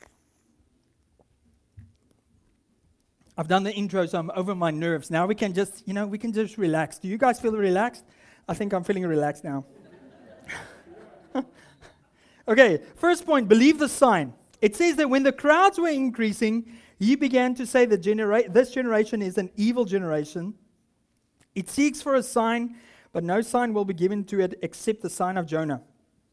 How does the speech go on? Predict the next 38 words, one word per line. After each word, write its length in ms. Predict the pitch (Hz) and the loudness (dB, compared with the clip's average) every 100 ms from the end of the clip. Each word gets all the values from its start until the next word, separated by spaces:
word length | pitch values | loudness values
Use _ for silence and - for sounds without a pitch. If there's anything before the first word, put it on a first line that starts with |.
| _ _ _ _ - | _ _ _ _ -4
You 60 | 214 | 2
know, 160 | 302 | 2
so 360 | 277 285 262 247 - | 6 4 4 0 -2
in 140 | 311 | 0
this 180 | 339 320 | 0 2
context, 540 | 285 277 262 254 - | 2 2 0 -2 -2
again, 300 | 240 226 202 | 0 0 -2
Jesus 440 | 156 233 302 339 - | -2 -2 0 -2 -4
is 160 | 226 | -6
in 220 | 247 233 | -4 -4
this 160 | 214 214 | -2 0
confrontation 760 | 247 220 233 202 208 196 214 185 | 0 -2 -2 0 0 0 -2 -4
with 100 | 180 | -4
the 80 | 185 | -6
crowd 540 | - 220 220 233 214 | 0 2 4 2 2
and 240 | 190 180 | -4 -4
with 100 | 175 | -4
the 100 | 180 | -4
Pharisees. 720 | 190 226 220 214 - 160 165 - _ - - _ - | 0 2 2 0 -2 -8 -8 -14 _ -20 -20 _ -6
And 240 | 208 220 | -2 0
the 160 | 220 220 | 2 2
question 420 | 233 330 330 311 | 2 0 0 0
is, 140 | 294 208 | -2 2
what 220 | 226 294 | 2 2
is 100 | 247 | 0
their 140 | 269 | -2
problem 420 | 208 233 220 214 | 0 2 2 0
with 160 | 196 180 | -4 -6
Jesus? 480 | 165 156 139 - - - | -6 -8 -8 -14 -16 -6
Okay, 240 | 185 226 | 0 2
he's 180 | 214 220 | 2 -2
been 200 | 269 247 | -4 0
performing 560 | 247 285 294 285 240 | 0 2 0 0 -2
miracle 440 | 208 285 320 311 294 | 0 0 0 2 4
after 240 | 262 262 | 4 2
miracle 460 | 233 214 226 233 214 | -2 0 0 2 2
after 160 | 208 | 2
miracle 640 | 190 180 185 180 151 160 | -2 -2 -2 0 -2 -4